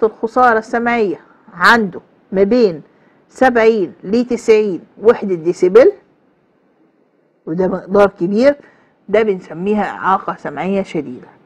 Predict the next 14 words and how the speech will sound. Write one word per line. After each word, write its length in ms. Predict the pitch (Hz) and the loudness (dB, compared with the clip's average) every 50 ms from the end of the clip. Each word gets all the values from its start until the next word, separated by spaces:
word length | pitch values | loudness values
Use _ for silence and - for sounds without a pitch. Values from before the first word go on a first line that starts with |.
| _ _ _ _ _ _ _ _ _ | _ _ _ _ _ _ _ _ _
فوق 380 | _ - - 320 403 403 349 294 | _ 2 6 6 6 8 6 4
الواحد 460 | 269 254 254 285 311 - - 226 220 | 2 4 4 4 4 4 0 -2 -2
وتسعين 380 | 214 208 - - 254 262 269 | -4 -6 -6 -8 -6 -6 -2
واتنين 380 | 254 240 220 220 233 254 262 247 | -2 -2 -2 -2 -2 -4 -4 -4
وتسعين 460 | 233 233 - - - 208 233 247 240 | -4 -6 -8 -8 -4 -4 -2 -2 -2
بنسميها 680 | 214 190 180 175 - 175 180 190 208 233 240 226 214 196 | -4 -4 -4 -4 -4 -4 -4 -4 -4 -2 -2 0 0 0
شديدة 560 | 190 - 180 185 185 190 220 240 226 233 226 | 0 -2 -2 -2 -2 -2 -2 -2 0 0 0
جدًا، 340 | 214 220 233 220 208 175 156 | 2 4 4 4 2 0 -8
ده 180 | 143 175 196 | -6 -4 -2
تقريبًا 360 | 208 208 220 202 214 226 220 208 | 0 2 2 2 2 0 -2 -2
ما 160 | 190 175 165 | -4 -4 -8
بيسمعش 480 | 151 135 - - 160 151 143 - - | -10 -10 -10 -6 -6 -6 -6 -6 -10
حاجة 240 | - - - 131 127 | -16 -14 -14 -14 -14
خالص، 520 | 139 - - - - - - - - - | -14 -16 -16 -20 -20 -20 -20 -20 -20 -20